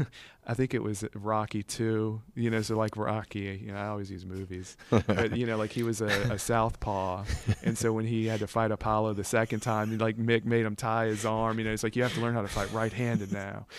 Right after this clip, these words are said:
Speaker 1: And,
Speaker 2: <laughs>
Speaker 1: and, and, but then when Rocky wins, you know, after, well, if y'all haven't seen it, sorry.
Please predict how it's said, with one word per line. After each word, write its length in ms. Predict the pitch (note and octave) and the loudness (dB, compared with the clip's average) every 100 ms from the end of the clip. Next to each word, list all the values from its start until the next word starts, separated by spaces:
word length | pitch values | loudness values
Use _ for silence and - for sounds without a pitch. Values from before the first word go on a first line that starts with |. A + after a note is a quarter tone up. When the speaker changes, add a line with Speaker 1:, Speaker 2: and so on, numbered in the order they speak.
| - - - | -16 -12 -6
Speaker 1:
And, 140 | G2+ - G#2+ | -4 -2 -4
Speaker 2:
<laughs> 100 | - | -2
Speaker 1:
and, 160 | B2+ B2 | -2 0
and, 300 | C3 A#2+ A2 - _ B2+ | 0 0 0 -6 _ -2
but 120 | A#2 | 2
then 180 | B2+ C#3 | 4 4
when 160 | B2+ B2 | 4 4
Rocky 400 | C3 C3 C3 A#2 | 6 6 4 0
wins, 400 | A#2+ C3+ C3 A#2+ | 2 2 2 0
you 80 | A2+ | 0
know, 100 | A2+ | 0
after, 300 | A2+ - A2+ A2+ | -2 -4 -8 -6
well, 140 | G#2 G2+ G#2 - - | -4 -4 -8 -10 -8
if 140 | G#2 | -4
y'all 100 | G#2+ | -2
haven't 180 | G2+ G2 | -4 -4
seen 180 | - G2+ | -6 -4
it, 120 | G2 | -4
sorry. 420 | - G2 - F#2 | -6 -4 -6 -8